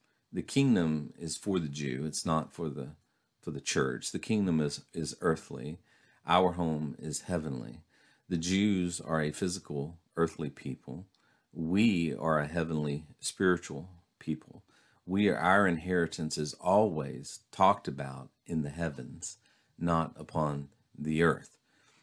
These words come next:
And to make it that our promises are earthly and that the kingdom is for us is to bring us into the Jewish promises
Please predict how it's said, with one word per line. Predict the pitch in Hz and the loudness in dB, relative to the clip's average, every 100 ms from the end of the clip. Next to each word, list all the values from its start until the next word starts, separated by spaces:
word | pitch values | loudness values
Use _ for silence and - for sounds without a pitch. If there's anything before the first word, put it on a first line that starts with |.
| _ | _
And | 92 85 78 | 0 2 2
to | 87 78 76 69 - _ | 2 2 2 -2 -10 _
make | 85 87 90 143 143 | 0 4 4 4 2
it | 76 76 - _ _ _ _ _ - | 0 0 -8 _ _ _ _ _ -2
that | 85 78 | 0 2
our | 73 101 151 | 4 4 4
promises | - 78 76 - 76 69 | 4 2 2 -2 -4 -4
are | 65 | -6
earthly | 71 69 - - 73 80 | -4 -6 -8 -14 -12 -10
and | 78 69 | -8 -6
that | 76 71 - - | -4 -6 -10 -18
the | 67 | -16
kingdom | - 113 117 101 87 | -4 4 6 6 4
is | 80 | 0
for | - - 90 | -4 -8 -2
us | 147 82 87 - - _ _ _ _ _ - | 0 -2 -4 -6 -10 _ _ _ _ _ -2
is | 95 85 78 | 2 4 2
to | - 98 82 67 71 - _ _ _ _ | 0 0 0 0 -6 -14 _ _ _ _
bring | - 82 - 101 131 120 | -10 -10 -2 2 4 4
us | - | 2
into | 92 104 101 | 2 2 0
the | 85 | -2
Jewish | 78 90 107 92 - | -2 0 0 -2 -6
promises | - 113 127 113 - 71 71 78 | -2 0 2 0 -2 -4 -4 -8